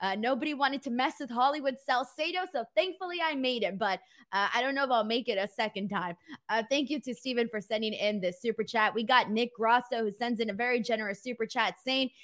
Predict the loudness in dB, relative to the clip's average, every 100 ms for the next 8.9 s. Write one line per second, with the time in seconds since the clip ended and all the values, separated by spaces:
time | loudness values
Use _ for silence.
0 | -20 _ -2 0 -2 -2 2 2 4 0
1 | -2 -2 0 4 2 2 -2 -2 -2 -2
2 | -2 0 -2 2 2 2 -2 _ _ _
3 | -8 2 4 4 2 -2 -2 2 2 4
4 | 2 2 0 2 4 4 2 2 2 2
5 | 2 2 0 0 2 0 0 0 0 0
6 | -4 -10 -6 -4 -4 -4 -2 4 4 4
7 | 2 2 -2 0 2 2 2 0 0 0
8 | 0 0 -2 -4 -2 0 2 2